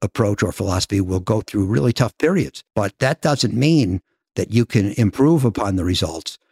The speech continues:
by getting on and getting off and switching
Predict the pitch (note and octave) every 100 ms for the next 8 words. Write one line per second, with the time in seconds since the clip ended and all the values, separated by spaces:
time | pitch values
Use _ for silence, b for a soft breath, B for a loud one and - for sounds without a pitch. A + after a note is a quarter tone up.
0 | _ _ F#2+ F2+ A2 G2+ G2 F#2+ F#2+ F#2
1 | F#2+ E2+ F2 - - - - - G2 G2
2 | - - A#2 G#2+